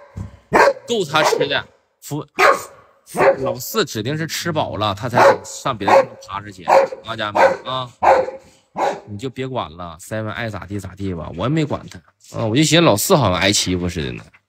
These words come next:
那不知道老四挨欺负了吗？你看，你看我四哥那样，家人们啊，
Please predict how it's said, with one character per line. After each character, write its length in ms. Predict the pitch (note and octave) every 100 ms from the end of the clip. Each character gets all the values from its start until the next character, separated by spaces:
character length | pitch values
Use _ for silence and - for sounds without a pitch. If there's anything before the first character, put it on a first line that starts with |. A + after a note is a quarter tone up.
| _ _ _ _ _ _
那 100 | G3
不 120 | F3+
知 80 | F#3+
道 60 | G#3+
老 140 | F3+
四 180 | B2+ -
挨 160 | D#3+ C3
欺 240 | - G2+
负 80 | G2
了 80 | F2+
吗？ 60 | - _ - _ _ _ _ _ -
你 60 |
看， 160 | B2 D3+ - - _ _ _ _
你 100 | A2
看 80 | D#3
我 80 | A#2+
四 180 | -
哥 80 | C3+
那 140 | C#3 C#3
样， 220 | D#3+ C#3 - _ _ -
家 100 | G2+
人 80 |
们 200 | F#2+ F#2 F#2+ _ _
啊， 280 | - G#2 C#3+